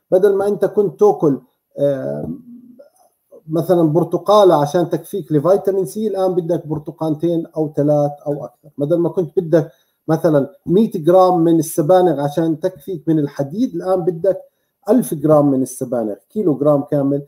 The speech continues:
ليكفيك من الحديد، وهلم جرا. هذا طبعًا، آه،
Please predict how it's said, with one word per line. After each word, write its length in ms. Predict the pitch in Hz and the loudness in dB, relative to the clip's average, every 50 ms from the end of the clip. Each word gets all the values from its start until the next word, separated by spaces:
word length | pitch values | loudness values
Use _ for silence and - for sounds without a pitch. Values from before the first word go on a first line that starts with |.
| _ _ _ _ _ | _ _ _ _ _
ليكفيك 500 | 139 147 143 135 - - - 139 135 _ | 0 0 0 0 -2 -6 -6 -6 -6 _
من 120 | 131 127 123 | -8 -8 -8
الحديد، 320 | - - - 107 104 120 | -10 -12 -16 -16 -6 -2
وهلم 500 | 160 208 196 214 240 262 254 233 220 208 | -2 0 0 2 2 2 2 2 2 2
جرا. 360 | 175 131 131 110 104 110 113 - | 2 2 0 -2 -2 -6 -4 -2
هذا 160 | 220 247 240 | 0 0 0
طبعًا، 320 | 233 240 233 208 208 202 214 208 208 - _ _ _ _ _ _ | 0 -2 -2 -2 0 -2 -2 -4 -6 -14 _ _ _ _ _ _
آه، 220 | - 165 - - | -12 -12 -12 -12